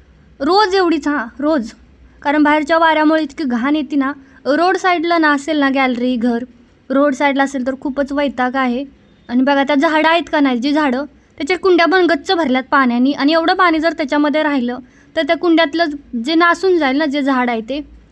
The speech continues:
आणि ह्या कोपऱ्यातून पाणी पण पटकन खाली जात नाही, वैताग आहे. हातानंच ढकलावं लागतं, खूप वेळ ढकलालं तेव्हा जातं, कारण पटकन जात नाही. आणि त्यात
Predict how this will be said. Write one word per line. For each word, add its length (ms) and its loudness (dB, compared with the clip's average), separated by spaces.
आणि 180 -4
ह्या 100 0
कोपऱ्यातून 480 -2
पाणी 280 2
पण 160 0
पटकन 380 -4
खाली 200 -4
जात 180 -4
नाही, 160 -4
वैताग 400 -2
आहे. 100 -2
हातानंच 440 -2
ढकलावं 400 0
लागतं, 340 -4
खूप 240 -2
वेळ 380 0
ढकलालं 480 0
तेव्हा 260 0
जातं, 420 -2
कारण 200 2
पटकन 380 0
जात 180 2
नाही. 120 2
आणि 80 2
त्यात 140 2